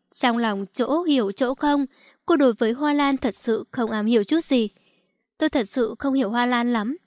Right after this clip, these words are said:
Cô thành thực thú nhận. Từ từ sẽ hiểu, hiện tại học vẫn kịp,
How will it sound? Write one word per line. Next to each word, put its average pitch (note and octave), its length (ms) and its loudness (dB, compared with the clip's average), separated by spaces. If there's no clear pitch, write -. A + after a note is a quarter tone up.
Cô E4 120 4
thành A#3 220 2
thực A3+ 220 0
thú A3 160 0
nhận. C4 200 0
Từ A#3 120 4
từ A3 260 2
sẽ A#3+ 220 -2
hiểu, C4 320 0
hiện C4 200 0
tại A3+ 260 2
học G#3+ 200 -4
vẫn A#3 200 -2
kịp, A#3+ 220 2